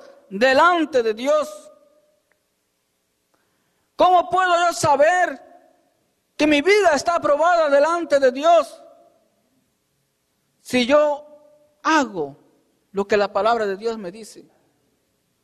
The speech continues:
Por esa razón nosotros, hermanos, tenemos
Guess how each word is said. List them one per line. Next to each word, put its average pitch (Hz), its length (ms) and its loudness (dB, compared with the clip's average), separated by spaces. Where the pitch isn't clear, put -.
Por 240 140 2
esa 339 240 2
razón 330 420 0
nosotros, 330 580 0
hermanos, 302 500 0
tenemos 330 720 0